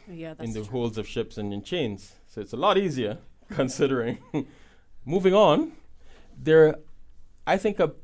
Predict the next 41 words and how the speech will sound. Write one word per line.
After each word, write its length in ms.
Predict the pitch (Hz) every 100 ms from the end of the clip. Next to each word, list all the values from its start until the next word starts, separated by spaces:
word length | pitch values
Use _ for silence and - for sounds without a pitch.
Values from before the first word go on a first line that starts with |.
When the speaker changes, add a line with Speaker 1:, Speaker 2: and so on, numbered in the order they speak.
| -
Speaker 2:
thousand 480 | 175 170 160 165 151
billion 260 | 170 175 170
ways 320 | 160 156 151
to 220 | - 143
get 420 | 120 113 135 -
there, 180 | 120 113
but 220 | 110 110
they 100 | 113
involve 380 | 123 113 127 127
a 60 | 117
lot 120 | 113
of 60 | -
time. 260 | 98 87 87 - - - - - - - - - - - -
So 300 | - 120 117
you 300 | - 131 131
have 240 | 143 139
to 100 | 131
travel 460 | - 127 123 123 -
eight 220 | 131 127
hours 320 | 123 120 117
to 120 | - 107
get 280 | 113 -
somewhere 320 | - 113 117 117
and 100 | 107
then 140 | 107
eight 140 | 104 104
hours 300 | 101 98 -
to 80 |
get 260 | 90 90 -
to 120 | 104
us. 340 | - - - - - - - - -
So 100 | -
it's 140 | 113 127
roughly 540 | 127 151 160 160 151
about 280 | 131 123 -
sixteen 540 | - 139 - - 131
to 80 | 123
twenty 400 | - 120 113 131
hours 300 | 113 113 104
of, 140 | 104
a, 100 | 101